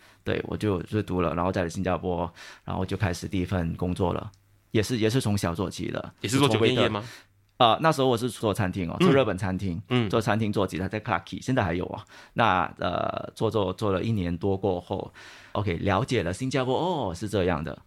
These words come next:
Speaker 1: 对了，新加坡是这样的。然后过，after that 就去了 Resort World Sentosa。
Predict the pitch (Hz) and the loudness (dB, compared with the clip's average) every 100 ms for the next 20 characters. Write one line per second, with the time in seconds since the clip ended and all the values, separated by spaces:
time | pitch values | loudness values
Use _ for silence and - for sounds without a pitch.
0 | _ _ _ _ 117 104 110 104 95 95 | _ _ _ _ 2 4 0 0 0 0
1 | 104 95 87 85 80 85 98 95 87 - | -2 0 0 0 -2 0 2 0 0 0
2 | 95 - - _ _ - - _ 107 - | 0 0 -8 _ _ -20 -20 _ -2 0
3 | 104 98 92 101 - 104 90 90 90 95 | 0 0 0 -2 -2 0 0 2 2 0
4 | - 98 92 90 90 101 | 2 0 0 -4 -6 -6